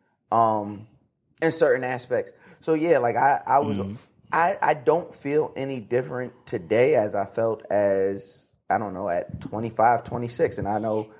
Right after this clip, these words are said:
Speaker 1: some people hear that and be like, "Oh my God, you're so mature." No, I'm just comfortable with myself. I know who I am. Um,
Speaker 2: I'll, I'll, I'll, I'll, I'll, I'll, I'll, I'll, I'll see, I see that,
Speaker 1: <laughs>
Speaker 2: and I will raise you.
Speaker 1: Yeah, yeah.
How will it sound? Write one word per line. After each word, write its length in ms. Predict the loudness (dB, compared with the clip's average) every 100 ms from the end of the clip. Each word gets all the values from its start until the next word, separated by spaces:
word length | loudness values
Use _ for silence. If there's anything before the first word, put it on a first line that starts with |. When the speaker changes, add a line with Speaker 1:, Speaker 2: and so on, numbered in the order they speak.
| -18 -2
Speaker 1:
some 200 | 0 0
people 260 | 0 0
hear 220 | 2 4
that 80 | 4
and 100 | 4
be 60 | 2
like, 160 | 0 2
"Oh 160 | 2 2
my 100 | -2
God, 280 | 0 0 -2
you're 80 | -4
so 200 | -4 -4
mature." 520 | -8 -8 -4 -4 -6 -16 _ -2
No, 320 | 2 4 4
I'm 380 | 2 0 -2 -10
just 240 | -10 -10
comfortable 680 | -6 -8 -8 -10 -8 -6 -4
with 180 | -4 -4
myself. 560 | -6 -4 -2 -4 -8 -20 _
I 100 | -10
know 240 | -8 -6 -6
who 160 | -6
I 160 | -6 -6
am. 340 | -6 -8 -10 -18 _ -20 _ _ _
Um, 560 | -2 0 0 -4 -10 -2
Speaker 2:
I'll, 200 | 2 2 4
I'll, 280 | 4 4
I'll, 220 | 4 2 4
I'll, 260 | 2 2 0
I'll, 180 | -2 0
I'll, 160 | -2 -2
I'll, 240 | -2 -2
I'll, 220 | 2 2 2 0
I'll 100 | 0
see, 200 | 0 2
I 100 | 2
see 200 | 2 2 2
that, 220 | 0 0 -6 -12
Speaker 1:
<laughs> 240 | -14 -10 -6
Speaker 2:
and 200 | -2 0
I 220 | 0 -2
will 320 | -4 -8 -6
raise 400 | 0 4 4 4
you. 60 | 2
Speaker 1:
Yeah, 60 |
yeah. 220 | 2 -2